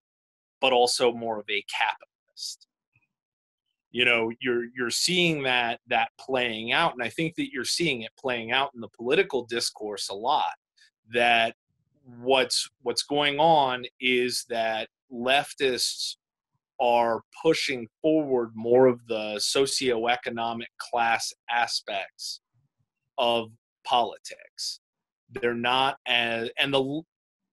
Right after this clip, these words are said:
the far left has never been as into, uh, uh, demography and identity politics as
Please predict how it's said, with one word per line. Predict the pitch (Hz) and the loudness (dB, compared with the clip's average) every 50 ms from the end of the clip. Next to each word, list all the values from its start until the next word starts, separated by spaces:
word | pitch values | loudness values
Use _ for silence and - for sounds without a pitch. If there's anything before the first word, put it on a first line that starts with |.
| _ _ _ _ _ _ _ _ _ _ | _ _ _ _ _ _ _ _ _ _
the | - 135 135 | -6 -6 -4
far | - - 180 170 160 | 2 4 6 6 6
left | 147 143 143 139 131 - - | 4 4 2 2 2 0 -4
has | - - 131 117 110 117 | -4 -2 -2 -2 -4 -6
never | 120 120 123 123 123 123 - 139 139 139 135 131 135 - _ _ _ _ - 117 - _ _ _ _ _ _ _ _ _ | -2 0 2 2 2 4 6 8 8 8 8 6 2 -4 _ _ _ _ -20 -20 -20 _ _ _ _ _ _ _ _ _
been | - 131 127 127 127 123 123 127 - _ - 120 | 0 2 4 2 2 0 -2 -8 -14 _ -2 0
as | 120 123 123 123 127 117 - - _ | 2 2 2 2 0 -2 -4 -8 _
into, | - 131 127 123 123 123 127 123 123 - - 127 120 117 117 113 113 113 110 110 107 107 110 - _ _ _ _ _ _ _ _ _ _ _ _ _ | -4 -2 -2 -2 -2 -4 -6 -8 -8 -6 -4 -2 -2 -2 -2 -2 -4 -4 -6 -6 -6 -8 -10 -14 _ _ _ _ _ _ _ _ _ _ _ _ _
uh, | - 120 117 113 113 110 110 107 104 104 101 101 101 - _ _ _ _ _ _ _ _ _ _ _ _ _ - | 0 2 2 2 2 2 2 0 0 -2 -4 -6 -8 -12 _ _ _ _ _ _ _ _ _ _ _ _ _ -4
uh, | 123 120 113 107 107 107 107 107 _ - - | -2 -2 -2 -2 -4 -8 -12 -18 _ -4 -4
demography | 127 123 123 123 127 127 120 123 120 113 - - 127 123 120 117 117 | 0 2 4 4 4 4 2 -2 -6 -8 -6 -6 -6 -4 -4 -4 -4
and | 110 | -4
identity | 107 107 107 107 _ - 120 120 127 127 127 120 120 113 107 - | -6 -8 -8 -12 _ 0 0 0 2 0 -2 -2 -4 -8 -10 -6
politics | - 117 113 113 110 110 104 - - 123 117 113 110 - - - - - - - _ _ _ _ _ _ _ _ _ _ _ _ _ _ _ - | -2 0 0 0 -2 -4 -8 -8 -6 -6 -4 -6 -6 -8 -10 -10 -10 -8 -10 -12 _ _ _ _ _ _ _ _ _ _ _ _ _ _ _ 0
as | 123 120 117 113 113 113 110 110 107 104 - - - - | 2 4 6 6 4 4 2 0 -4 -4 -4 -4 -4 -6